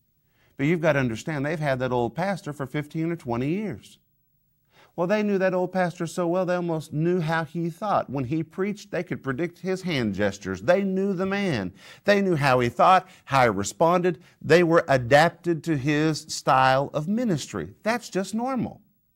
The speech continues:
And when the new guy comes along, well, they still have the old guy in their system. And even though they want to be kind and receptive to the new pastor,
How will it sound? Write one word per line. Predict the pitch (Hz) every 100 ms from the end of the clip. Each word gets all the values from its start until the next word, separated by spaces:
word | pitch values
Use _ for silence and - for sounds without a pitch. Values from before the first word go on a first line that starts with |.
| _ _ _ _ - -
And | 190 180
when | 165
the | 156
new | 196 226
guy | 180 143
comes | - 120 101
along, | 98 90 78 117 131 _ _ _ _ _ _ _ _ _ -
well, | 202
they | 233
still | 262 220 220
have | 214 190
the | 185
old | 208 220
guy | 180 185
in | 196 202
their | 202 208
system. | 247 269 - 233 151 - _ _ _ _ _ _ _ _ _ - -
And | - 196
even | 226 240
though | 226 214
they | 208
want | 196 208 233
to | -
be | 175 185
kind | - 208 214 214
and | 165
receptive | 160 147 - 208 208 170 139
to | 165
the | 147
new | 165 202
pastor, | - 190 214 214 - 120